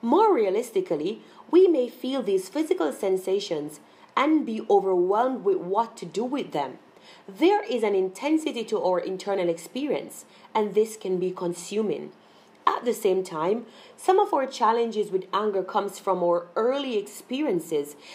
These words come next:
and how anger was addressed in our families. Some of us might have grown up with the idea that anger is bad. "You have no right to be angry. Why make such a fuss?"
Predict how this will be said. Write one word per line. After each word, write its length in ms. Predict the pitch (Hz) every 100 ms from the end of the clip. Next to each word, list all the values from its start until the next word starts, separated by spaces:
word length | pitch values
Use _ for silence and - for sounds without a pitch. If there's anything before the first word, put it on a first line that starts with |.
| -
and 180 | - 262
how 260 | 269 311 -
anger 300 | 233 226 214
was 140 | 190
addressed 360 | 185 175 180 190
in 60 |
our 120 | 175 170
families. 640 | 175 180 165 - - - - - - -
Some 240 | - 392
of 140 | 415 262
us 200 | 269 254
might 260 | 214 196
have 320 | - 208 185 156
grown 260 | 190 196 190
up 160 | 190
with 140 | 190 180
the 140 | 180
idea 540 | 175 175 175 165 220 - - -
that 220 | 214 214 -
anger 320 | 214 220 202
is 260 | 185 165
bad. 380 | - 165 139 - - - _ -
"You 240 | 185 254
have 200 | 240 220
no 440 | 208 208 254 285 233
right 320 | 214 240 226
to 100 | 208
be 200 | 180 196
angry. 480 | 170 240 247 160 - - _ _ - -
Why 300 | 214 339 381
make 240 | 262 247
such 240 | - 208 180
a 60 |
fuss?" 440 | - - - -